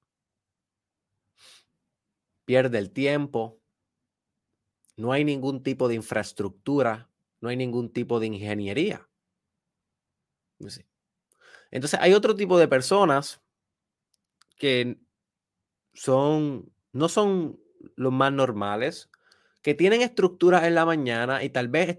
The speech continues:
pueden confundir esa estructura de su mañana con una mañana milagrosa y decir, "Derek, pero no, porque yo, yo tengo una rutina en mi mañana. Mira, en la mañana yo me levanto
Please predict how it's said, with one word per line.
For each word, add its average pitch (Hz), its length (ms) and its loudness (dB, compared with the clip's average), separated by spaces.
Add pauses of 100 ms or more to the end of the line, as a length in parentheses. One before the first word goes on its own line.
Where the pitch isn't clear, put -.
pueden 156 260 -2
confundir 151 600 0
esa 151 180 -2
estructura 147 580 0
de 135 60 0
su 135 140 -8
mañana 127 600 -2 (440)
con 131 220 2
una 139 160 0
mañana 127 380 -2
milagrosa 120 580 0
y 110 60 -2
decir, 113 280 -4
"Derek, 170 260 -2
pero 120 200 -2
no, 165 280 -2
porque 110 280 -6
yo, 139 140 -2
yo 151 160 0
tengo 156 240 -2
una 139 140 -2
rutina 127 480 -4
en 117 80 -4
mi 110 120 -6
mañana. 104 420 -8
Mira, 110 340 -8 (220)
en 117 120 -2
la 117 100 2
mañana 123 300 0
yo 147 140 4
me 131 100 0
levanto 202 640 0